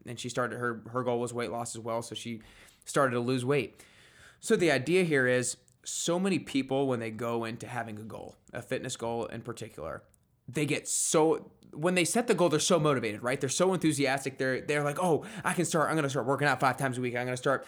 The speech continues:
eating so many more vegetables. I'm gonna start cutting out carbs. I'm gonna start doing yoga, running, stretching, meditating," all these things, because they're so excited in the moment. But then it's like, how willing and able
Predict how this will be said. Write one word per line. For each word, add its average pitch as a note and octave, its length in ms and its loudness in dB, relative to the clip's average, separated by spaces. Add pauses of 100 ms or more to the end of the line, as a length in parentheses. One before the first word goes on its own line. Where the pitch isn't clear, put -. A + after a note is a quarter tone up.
(120)
eating D3+ 220 4
so E3 120 2
many D3+ 120 4
more C3+ 180 2
vegetables. B2+ 400 -2
I'm B2+ 80 -4
gonna B2 120 -4
start C3 220 0
cutting D3+ 220 4
out C#3 160 2
carbs. A#2+ 320 2
I'm C3+ 100 0
gonna C3+ 120 -2
start C3 220 0
doing D3+ 240 4
yoga, B2 260 2
running, B2 440 2
stretching, D3 560 2 (720)
meditating," D#3+ 520 4
all D3+ 140 6
these D#3+ 160 4
things, D#3+ 300 0
because D3 240 -2
they're C#3+ 100 -2
so F3+ 200 0
excited E3 360 0
in B2+ 80 -4
the B2+ 60 -4
moment. F3 420 -2
But D3+ 140 -8
then F3+ 100 -2
it's F3 140 -6
like, D#3+ 220 0 (1120)
how G3 240 2
willing E3+ 460 4
and C#3+ 80 2
able D3 520 0